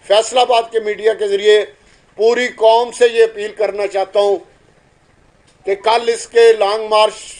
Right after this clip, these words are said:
में बिल्कुल शिरकत ना करें, क्योंकि इसका लॉन्ग मार्च, ये जो जिहाद कहता है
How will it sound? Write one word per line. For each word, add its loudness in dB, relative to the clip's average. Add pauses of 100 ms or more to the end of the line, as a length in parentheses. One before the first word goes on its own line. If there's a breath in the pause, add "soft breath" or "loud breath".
(1040)
में -2
बिल्कुल 2
शिरकत -4
ना -4
करें, -4 (1200)
क्योंकि 2
इसका 0 (280)
लॉन्ग -2
मार्च, 0
ये 4
जो 2
जिहाद -2
कहता 0
है 4